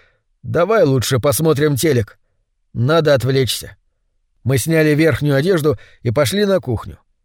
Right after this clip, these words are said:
И я чуть не столкнулся с Моррисом, стоявшим у раскрытой двери в подвал с рулоном упаковочного скотча в руках.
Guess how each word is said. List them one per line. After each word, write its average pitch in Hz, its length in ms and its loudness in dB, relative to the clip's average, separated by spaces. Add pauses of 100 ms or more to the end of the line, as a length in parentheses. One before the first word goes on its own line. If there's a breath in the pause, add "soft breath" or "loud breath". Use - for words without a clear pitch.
(140)
И 98 140 -4
я 180 200 0
чуть 170 260 -4
не 147 160 -2
столкнулся 151 600 -2
с - 120 -4
Моррисом, 151 500 0
стоявшим 151 560 0
у 147 60 2
раскрытой 143 500 0
двери 156 340 2
в 123 120 -6
подвал 147 400 0
с - 80 -8
рулоном 160 420 2
упаковочного 160 720 0
скотча 160 460 -2
в - 20 -4
руках. 135 460 -4